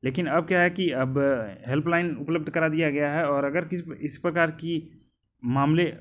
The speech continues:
फिर से देखे जाते हैं तो उसको क्रिमिनल ऑफेंस माना जाएगा और इसके लिए दंड भी दिया जा सकता है।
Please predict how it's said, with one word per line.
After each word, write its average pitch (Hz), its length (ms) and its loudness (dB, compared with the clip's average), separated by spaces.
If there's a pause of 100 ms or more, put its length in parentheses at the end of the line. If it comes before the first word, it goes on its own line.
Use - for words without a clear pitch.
फिर 143 80 -4
से 170 140 -2
देखे 160 240 2
जाते 143 280 -2
हैं 156 300 -6 (320)
तो 151 160 2
उसको 160 360 -2
क्रिमिनल 175 440 0
ऑफेंस 170 260 -2
माना 160 240 0
जाएगा 147 360 0
और 135 420 -4 (500)
इसके 131 220 -2
लिए 156 240 2
दंड 156 300 2
भी 147 160 2 (200)
दिया 127 160 2
जा 123 140 2
सकता 117 300 -8
है। 101 300 -10